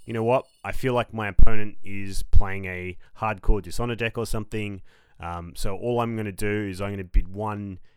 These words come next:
every time, and I'm just gonna suffer the consequences, and, and, you know, if they're running Icon Swims and all that nasty stuff, I'm just gonna make sure I've got enough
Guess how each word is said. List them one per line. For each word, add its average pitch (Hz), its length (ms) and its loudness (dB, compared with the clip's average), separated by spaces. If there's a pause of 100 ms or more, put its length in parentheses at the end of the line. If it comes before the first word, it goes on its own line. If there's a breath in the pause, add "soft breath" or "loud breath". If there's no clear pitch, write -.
(140 soft breath)
every 127 260 -8
time, 101 500 -6
and 92 140 -16
I'm 92 100 -14
just 90 160 -14
gonna 98 140 -10
suffer - 320 -14
the - 80 -18
consequences, 113 800 -8
and, 95 420 -12
and, 98 180 -12
you 98 60 -12
know, 95 140 -10
if 95 120 -6
they're 92 160 -10
running 98 440 -10 (280 soft breath)
Icon 95 280 -10
Swims 101 380 0
and 95 80 -14
all 95 100 -14
that 95 140 -14
nasty 95 340 -14
stuff, - 400 -2
I'm 101 160 -12
just 92 120 -14
gonna 98 140 -12
make 95 200 -14
sure 95 220 -12
I've 92 120 -12
got 95 100 -12
enough 92 400 -10